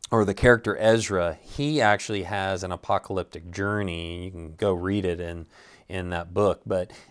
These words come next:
there's a meeting that he has with a talking lion, and he also has it with a weeping woman who turns into a city, okay? So this is a very common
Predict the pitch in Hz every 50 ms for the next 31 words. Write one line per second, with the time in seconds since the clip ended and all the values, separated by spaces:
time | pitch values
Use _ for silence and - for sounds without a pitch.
0 | _ _ - 113 107 104 98 95 98 95 98 101 110 123 135 160 165 143 117 104
1 | 98 95 95 95 98 95 98 - _ _ _ _ _ _ _ 98 101 98 98 98
2 | 101 101 101 95 98 101 92 87 - - - - 120 123 123 - 160 151 156 147
3 | 123 107 104 104 104 101 107 127 156 170 - _ _ _ _ _ _ _ _ _
4 | _ - 110 104 104 104 104 104 117 139 - 143 120 113 113 113 107 101 117 -
5 | 107 104 101 98 92 92 92 90 95 104 117 127 127 - 131 127 113 101 92 95
6 | 107 127 135 127 104 92 92 92 90 101 98 98 - - 127 123 120 117 107 -
7 | 113 110 - 107 87 80 - - - - 123 113 92 73 64 - _ _ _ _
8 | _ - 92 - - 95 98 107 107 - 117 113 143 156 - 190 175 170 165 170
9 | 185 170 123 - - - 123 120 123 127 135 139 143 135 135 135 131